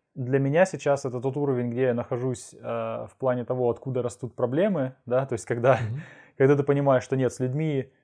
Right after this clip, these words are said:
Speaker 1: есть отношения, можно решать проблемы, если ты понимаешь, в чем проблема. <laughs> Вот.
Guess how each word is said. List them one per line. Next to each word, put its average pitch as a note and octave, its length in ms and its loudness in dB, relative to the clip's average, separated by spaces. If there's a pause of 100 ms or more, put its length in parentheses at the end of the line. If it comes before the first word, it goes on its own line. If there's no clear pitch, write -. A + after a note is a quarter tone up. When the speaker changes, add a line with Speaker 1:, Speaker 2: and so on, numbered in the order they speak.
(260)
Speaker 1:
есть D#3 300 2
отношения, C3 880 2
можно C3 560 2
решать B2 400 0
проблемы, C3 440 0
если B2 260 -4
ты A#2+ 100 2
понимаешь, B2+ 500 0
в - 60 -20
чем B2 240 -4
проблема. A2+ 560 0 (760)
<laughs> - 220 -10
Вот. C#3 280 4